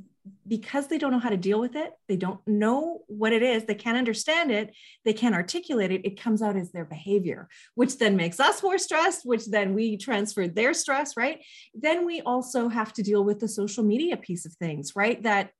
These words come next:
that is a sort of a general thing that we're dealing with, which, you know, we're finding out more now about how we are up against,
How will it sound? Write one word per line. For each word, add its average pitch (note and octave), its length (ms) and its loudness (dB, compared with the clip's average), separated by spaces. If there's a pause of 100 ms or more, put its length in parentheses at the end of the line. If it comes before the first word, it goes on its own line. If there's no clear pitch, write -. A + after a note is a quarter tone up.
(160)
that G3+ 260 0
is G3+ 160 4
a F#3+ 80 2
sort G3+ 220 -4
of F#3+ 80 -4
a F#3 40 -2
general F3+ 380 -2
thing E3+ 200 -6
that - 80 -8
we're D#3 100 -6
dealing C#4+ 320 -2
with, G#3 220 0
which, - 240 -2 (380)
you C4+ 100 2
know, B3+ 80 6
we're B3+ 180 0
finding D4 480 -2
out G#3+ 160 0
more G#3 280 4
now F#3+ 800 0
about F3+ 540 -2
how G#3 800 -2 (260)
we G3+ 200 0
are G3 160 -2
up G3+ 180 -2
against, F3 760 -6